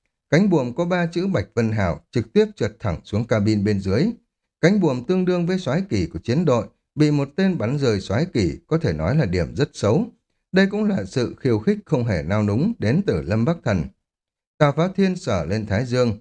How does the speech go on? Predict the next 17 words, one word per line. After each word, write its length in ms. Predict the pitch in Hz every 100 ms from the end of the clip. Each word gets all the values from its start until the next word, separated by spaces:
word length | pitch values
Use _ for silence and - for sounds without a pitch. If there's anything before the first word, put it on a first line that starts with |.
| _
nhìn 240 | 127 135
lá 160 | 127 180 -
cờ 200 | 98 73
rơi 160 | 98 110
xuống, 340 | 107 117 247 -
trong 180 | 202 190
lòng 240 | 135 82
bốc 220 | 117 165 135
lên 220 | 117 104
lửa 160 | 90 76
giận. 160 | 117 113 _ _ _ _ _ -
"Họ 100 | 104
Lâm 220 | 113 135
kia, 240 | 120 151 113 - _
người 200 | 123 117
đánh 240 | 98 143
lén." 200 | 120 156